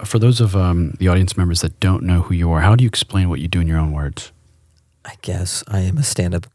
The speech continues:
Speaker 2: comedian, primarily.
Speaker 1: Mm-hmm.
Speaker 2: That's sort of my main path, my main thing, my weapon of choice
Speaker 1: Yeah.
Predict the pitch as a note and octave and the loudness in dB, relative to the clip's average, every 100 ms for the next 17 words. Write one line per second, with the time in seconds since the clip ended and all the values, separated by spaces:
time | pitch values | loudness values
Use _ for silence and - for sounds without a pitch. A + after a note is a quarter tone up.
0 | _ - G2+ F#2 F#2 A#2 D3+ C#3+ - F#2 | _ -6 0 0 2 0 -2 -6 -2 0
1 | F2+ F2+ G#2+ C#3+ D3+ G#2 F#2+ - E2+ G2 | 2 2 2 0 -2 -2 -2 0 -2 -2
2 | F2+ F#2+ - - F2 E2+ F2+ F2 F2+ F2 | -6 -6 -8 -6 -4 -4 -4 -4 -2 -2
3 | F2 F2 F2 E2+ - _ - E2+ F2+ G#2 | -2 -2 -4 -8 -12 _ -8 -4 -2 -2
4 | - B2 F2+ F2+ F#2 G2 F#2 F2 F2+ F2+ | -2 -2 -2 -2 -4 -2 -2 0 -2 -4
5 | - - F#2 F#2+ - - F#2 D#2+ | -6 -4 0 0 -2 -4 0 -2